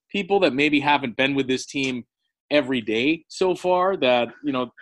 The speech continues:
we haven't seen the three-pointers fall, and Brook was scoring a little bit more last year,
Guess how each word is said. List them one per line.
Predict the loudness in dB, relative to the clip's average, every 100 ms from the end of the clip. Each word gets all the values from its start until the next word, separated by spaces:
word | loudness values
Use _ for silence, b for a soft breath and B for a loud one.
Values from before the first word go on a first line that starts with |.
| B
we | 0
haven't | 2 2 0 -4
seen | -4 -2
the |
three-pointers | -2 0 0 0 -2 -2 -4
fall, | -2 2 4 4 0
and | -6
Brook | -2 -2
was | -2 -4
scoring | -2 0
a | 0
little | 2 4 4
bit | 4 2
more | 0 -2
last | 0 0 0 -6 -6
year, | -4 -4